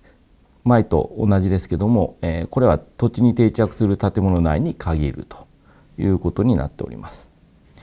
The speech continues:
えー、なお、えー、マンションのモデルルーム、えー、戸建て分譲のモデルハウス等については、えー、ものによっては土地に定着する建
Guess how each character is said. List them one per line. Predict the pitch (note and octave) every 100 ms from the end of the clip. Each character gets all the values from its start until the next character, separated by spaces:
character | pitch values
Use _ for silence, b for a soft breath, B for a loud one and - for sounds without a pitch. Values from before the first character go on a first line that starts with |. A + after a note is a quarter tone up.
| B B B B _ -
え | G2 G#2+ G#2+ G#2+ G#2
ー、 |
な | B2 C3+
お、 | A#2+ A2+ -
え | G#2+ G#2+
ー、 | A2
マ | D3+
ン | F#3+
シ | -
ョ | D3+
ン | A#2+
の |
モ | G2+ G2
デ | A2
ル | A#2
ル | A2 A2
ー |
ム、 | G2 E2 - -
え | F#2 F2+
ー、 |
戸 | F2 A2+
建 | A2+
て | A2+
分 | G2+ A2
譲 | F#2+ F#2
の | E2+
モ | E2+
デ | F2
ル | F#2+
ハ | F#2 G2+
ウ | F2+
ス |
等 | - F#2+
に | D#2
つ | F#2+
い | F#2
て | B2+
は、 | A2 D#2+ B B B B
え | - A2+
ー、 | G#2 -
も | - A#2 C3
の | C#3
に | C#3+
よ | C#3
っ |
て | C#3
は | F3 A2+ F2+
土 | G#2
地 | G2 G#2
に | G2+
定 | G#2+ G2
着 | G2+ F#2
す | G2+
る | G2
建 | F2